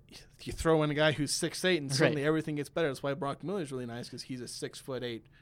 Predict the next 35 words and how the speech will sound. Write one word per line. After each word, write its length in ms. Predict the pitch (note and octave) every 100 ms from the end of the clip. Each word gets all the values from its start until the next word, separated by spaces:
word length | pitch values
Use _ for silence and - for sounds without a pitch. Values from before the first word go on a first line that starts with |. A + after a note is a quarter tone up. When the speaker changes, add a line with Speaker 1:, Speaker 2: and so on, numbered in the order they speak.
| _
Speaker 1:
shooting 360 | - - D3 C3+
guard, 240 | B2+ A#2+
small 260 | - A#2+ G#2+
forward 400 | - C4+ G3 A2+
type. 160 | - C3+
He 60 | B2
can 160 | A#2
Speaker 2:
Mm-hmm. 60 | A#2
Speaker 1:
play 140 | B2+
both 220 | A#2+ A#2 A2+
those 200 | A2+ C3
roles 260 | D#3 C#3+
and 80 | B2
has 220 | C#3 A#2+
that 180 | - F#2+
length. 420 | A#2+ C#3 - - - - _ - - _ - - - - - - -
So 220 | - B2+
it's 120 | B2
just, 240 | - - - - -
when 100 | -
you 80 | B2
add 200 | A#2 D#3
length 300 | C#3+ D3 D#3
and 80 | C#3+
athleticism 720 | B2+ B2+ C3+ C#3 D3+ D#3 D3
and 420 | A#2+ A2+ G#2+ G#2+ -
just 200 | - - - _ - - -
pure 160 | - C#3
ability, 500 | A2+ A#2+ D3 E3 F#3 F#3 - - - -
you're 120 | A2
happy 280 | D3+ - F#2+
about 260 | F2+ F#2+
it. 80 | A2 - - -
Speaker 2:
Yeah. 180 | B2 A2+ - -
Speaker 1:
And, 280 | A2+ A2